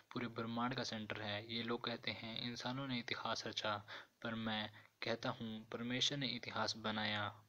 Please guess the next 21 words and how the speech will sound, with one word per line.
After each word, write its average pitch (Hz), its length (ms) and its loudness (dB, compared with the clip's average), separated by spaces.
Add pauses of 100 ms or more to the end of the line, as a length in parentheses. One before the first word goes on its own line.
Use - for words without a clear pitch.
और 127 80 0
उन्हें 123 440 -2
बनाया 107 460 -2 (100)
जिन्होंने 113 300 -2
इतिहास 104 480 2
रचा। 101 340 2 (760)
और 127 100 0
इतिहास 113 600 2
केवल 117 260 0
लोगों 120 300 -2
की 123 60 -2
कहानी 113 360 0
है। 107 320 -4 (480)
आप, 113 200 -2 (200)
हम्म, 127 160 -6 (400)
इतिहास 110 500 2 (580)
रचते 120 320 -2
हो, 107 360 -2 (360)
आप 110 260 0 (420)
लोगों 127 420 0
पर 113 500 -4